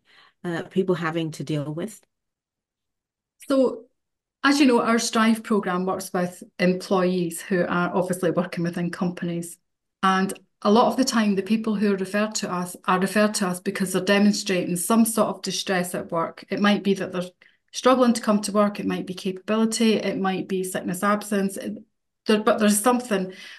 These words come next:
Speaker 2: within that employee's behaviour that is causing the employer to be concerned in some way, shape or form. And when we talk to, to the people on our programme,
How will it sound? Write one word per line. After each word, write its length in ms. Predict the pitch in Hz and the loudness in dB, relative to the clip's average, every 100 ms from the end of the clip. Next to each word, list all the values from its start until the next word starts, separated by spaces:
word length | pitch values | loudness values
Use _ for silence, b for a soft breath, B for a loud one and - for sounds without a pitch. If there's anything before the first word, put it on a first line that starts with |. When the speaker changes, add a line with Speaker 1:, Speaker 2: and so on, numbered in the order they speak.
| _ | _
Speaker 2:
within 300 | 208 233 226 | 2 6 8
that 160 | 220 214 | 6 6
employee's 560 | 214 - 214 202 202 | 2 2 2 2 0
behaviour 520 | - 180 190 185 185 175 | -4 -4 -2 -2 -2 -6
that 160 | - | -8
is 180 | 190 - _ | -8 -10 _
causing 680 | - - 214 214 196 185 185 _ - | -10 2 2 4 2 0 -6 _ -2
the 80 | |
employer 640 | 185 180 - 190 180 175 180 | 0 -2 0 0 0 -2 -8
to 100 | - | -10
be 220 | - 180 175 | -6 -4 -4
concerned 500 | - 180 180 170 175 | -6 -4 -2 -2 -4
in 80 | |
some 200 | 175 180 | -6 -4
way, 100 | 170 | -4
shape 260 | 170 175 175 | -6 -8 -10
or 40 | |
form. 340 | 185 180 175 - - B B B B | -8 -6 -6 -8 -18 B B B B
And 160 | 214 208 | 4 6
when 180 | 247 269 | 8 8
we 140 | 269 | 8
talk 500 | - 226 226 - - | 4 2 2 0 -8
to, 380 | - 190 180 180 B B B - | -2 2 2 -2 B B B 0
to 100 | 220 | 0
the 100 | 180 | 0
people 400 | - 208 208 196 | 0 0 2 0
on 220 | 190 185 | 0 0
our 120 | 180 | 0
programme, 560 | 180 202 196 190 170 | -2 -2 -2 -2 -4